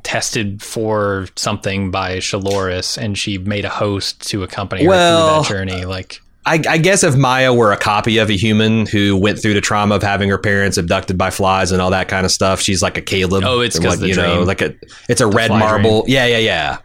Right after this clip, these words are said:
Speaker 1: Okay.
Speaker 2: Like, uh, that, to me, that explicitly says that she's a human of this
Speaker 1: Gotcha.
Speaker 2: gener-, but, like, if she's, like, a red marble that they're keeping around for some reason specific to Christina,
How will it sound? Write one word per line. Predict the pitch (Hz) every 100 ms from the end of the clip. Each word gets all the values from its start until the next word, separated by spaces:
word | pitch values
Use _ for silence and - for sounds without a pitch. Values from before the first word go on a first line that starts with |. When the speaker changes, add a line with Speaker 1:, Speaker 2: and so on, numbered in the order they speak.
| - 123
Speaker 1:
Okay. |
Speaker 2:
Like, | 120 120
uh, | 123
that, | 123 139
to |
me, | 170 170
that | 156
explicitly | 123 - 151 139 110 107
says | 123 110
that | 92
she's | - 101 87
a |
human | 87 104 98 95
of | 92
this | 92 95
Speaker 1:
Gotcha. | 101 98
Speaker 2:
gener-, | - - -
but, | -
like, | 160 147
if | -
she's, | 165
like, | 147
a | 120
red | 120 120
marble | 113 117 117 117 117
that | 107 104
they're | 101
keeping | 123 104 107
around | 107 107 107 107 104
for | 107
some | - 107 104
reason | 107 104 104
specific | - 101 151 120
to | -
Christina, | - 110 120 113 113